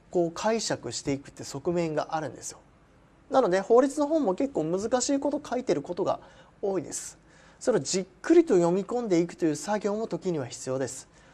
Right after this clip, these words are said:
なので、最初からちょっと見てわかんないんじゃなくて、元から難しいものだっていう意識を持って、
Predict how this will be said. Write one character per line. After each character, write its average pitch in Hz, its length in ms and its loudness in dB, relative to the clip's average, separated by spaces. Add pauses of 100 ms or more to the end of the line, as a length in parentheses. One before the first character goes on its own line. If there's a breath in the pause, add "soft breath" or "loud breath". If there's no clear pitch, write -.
(140 soft breath)
な 254 100 6
の 202 80 8
で、 160 280 8 (800 soft breath)
最 233 260 2
初 277 100 -2
か 277 120 8
ら 269 80 10
ち 285 100 4
ょ 302 40 6
っ - 40 -6
と 294 100 8
見 202 120 4
て - 80 6
わ 131 180 8
か 254 140 2
ん 285 80 2
な 190 120 0
い 117 60 -2
ん - 20 -4
じ 120 80 -6
ゃ - 20 -6
な 113 80 -10
く - 100 -18
て、 139 260 -2
元 190 280 0
か 294 120 4
ら 277 80 2
難 220 380 4
し 254 180 2
い 214 40 6
も 190 200 4
の 311 120 2
だ 302 120 6
っ 254 40 4
て - 120 -2
い 160 60 4
う 151 60 4
意 202 60 2
識 - 200 0
を 165 80 2
持 156 120 2
っ 143 40 -4
て、 151 320 4